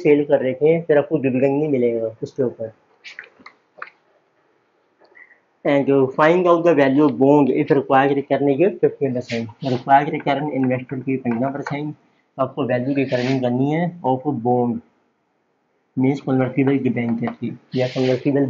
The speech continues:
bond की। तो अब देखिए बेनिफिट क्या था, पहले दो साल आपको interest मिलेगा हंड्रेड के ऊपर, फिर फिफ्टी रुपये convert हो गए दो शेयर में, Share को सर गया sale आपने, उसका cash मिल गया। उसके बाद interest मिलेगा third, fourth और fifth year में, जो balance रह गया आपका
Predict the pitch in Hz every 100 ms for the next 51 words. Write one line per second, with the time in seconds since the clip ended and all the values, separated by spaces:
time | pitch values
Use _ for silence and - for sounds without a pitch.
0 | 117 120 120 120 117 - - _ _ _
1 | - - _ _ _ 135 120 135 160 135
2 | 135 135 151 156 143 139 143 143 147 151
3 | 139 143 139 143 143 131 147 139 135 147
4 | 156 135 135 160 165 143 135 135 131 131
5 | 120 117 117 _ _ _ - _ - 151
6 | 147 - 170 160 165 160 147 139 143 143
7 | 143 156 131 135 131 139 131 - 123 120
8 | 110 - 147 143 160 160 139 139 156 160
9 | 139 135 127 127 123 120 143 - 151 139
10 | 131 127 135 127 120 120 127 _ _ _
11 | 165 - 170 165 151 143 147 160 156 143
12 | 151 156 - 160 156 151 139 151 139 151
13 | 139 - 139 143 156 165 131 131 143 143
14 | 139 127 127 123 -